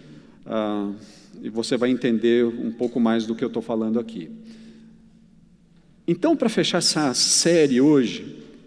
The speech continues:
eu quero propor aqui que a gente olhe pra igreja a partir de algumas direções.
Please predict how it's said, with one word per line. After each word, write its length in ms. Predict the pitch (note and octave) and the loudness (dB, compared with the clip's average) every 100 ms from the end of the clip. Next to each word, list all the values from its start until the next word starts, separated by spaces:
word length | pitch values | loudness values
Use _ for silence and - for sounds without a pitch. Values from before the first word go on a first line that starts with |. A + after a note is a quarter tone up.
| - _ - - - - - - _ | -20 _ -20 -20 -20 -20 -20 -20 _
eu 100 | D3+ | -2
quero 220 | D3+ G#3+ | 0 0
propor 420 | G#3+ F#3 C#3+ E3 D3+ | 2 0 2 2 2
aqui 240 | - D#3+ | 2 0
que 140 | D#3+ | 0
a 20 | D3 | 0
gente 300 | D3+ C#3+ D3+ | 0 0 2
olhe 320 | C3+ D3+ D3+ | 2 2 0
pra 200 | D3 C#3 | 0 0
igreja 560 | A#2+ B2+ C#3 C3+ C#3+ - | 2 2 2 2 -2 -4
a 100 | C#3+ | -8
partir 560 | - C#3 B2 - D3 D#3 | -2 -2 -2 0 0 2
de 140 | C3+ | 2
algumas 580 | B2+ B2 D3 D3 A#2+ A2+ | 0 2 2 2 0 -4
direções. 1400 | B2+ F3 E3+ C#3 - - G#2+ G2 F2 - - - - | -2 0 0 -2 -6 -6 -8 -8 -14 -16 -12 -12 -12